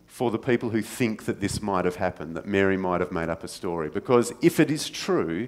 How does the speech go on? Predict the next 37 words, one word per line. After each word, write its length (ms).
that 160
she 160
found 500
herself 640
pregnant 680
in 160
that 180
society, 640
that 180
was 160
a 40
huge 460
problem 320
for 320
her, 120
as 200
it 80
has 140
been 260
for 260
many 460
mothers 500
throughout 480
history. 540
Tragically, 760
mothers 240
have 320
often 380
not 200
received 400
the 60
support 500
they 140
need 460
in 100
those 260
moments. 460